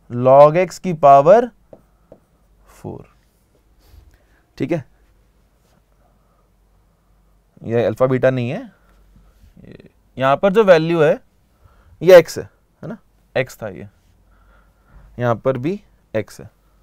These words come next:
तो ये एक्स की पावर माइनस वन बन रहा था ना, तो वही चीज करने वाले हैं, यहाँ पर एक्स की पावर माइनस वन पुट कर देंगे, तो ये क्या बन गया बच्चों, एक्स,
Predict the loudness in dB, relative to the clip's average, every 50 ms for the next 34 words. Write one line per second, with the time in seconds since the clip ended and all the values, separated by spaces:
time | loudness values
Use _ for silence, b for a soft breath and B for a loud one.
0 | _ _ _ _ _ _ _ _ _ _ _ _ _ _ _ _ _ _ _ _
1 | _ _ _ _ _ -4 0 2 2 2 0 -2 -4 -4 -4 2 4 4 6 6
2 | 4 2 0 0 -2 -2 -2 -2 -4 -4 -4 -4 0 0 0 0 2 0 0 0
3 | 0 -2 -2 -4 -6 -8 -14 _ _ _ _ _ _ _ _ _ _ _ -10 -4
4 | -4 -4 -2 -2 -4 0 0 0 0 2 0 0 0 0 -2 -6 -8 -10 _ _
5 | _ _ _ _ -2 0 0 0 2 2 2 2 2 0 -2 -6 -4 0 2 4
6 | 4 4 2 0 -2 -2 -4 -4 -2 0 -2 0 0 -4 -2 -2 -2 -2 -2 -4
7 | -4 -6 -8 -10 -12 _ _ _ _ _ _ _ _ _ _ _ _ _ _ _
8 | _ _ _ -20 -20 -20 _ _ _ _ _ _ _ _ _ _ _ _ _ _
9 | _ _ -8 0 2 2 6 8 8 8 8 6 4 6 4 6 6 4 2 0
10 | -4 -4 -4 -4 -4 -4 -4 -4 -6 -14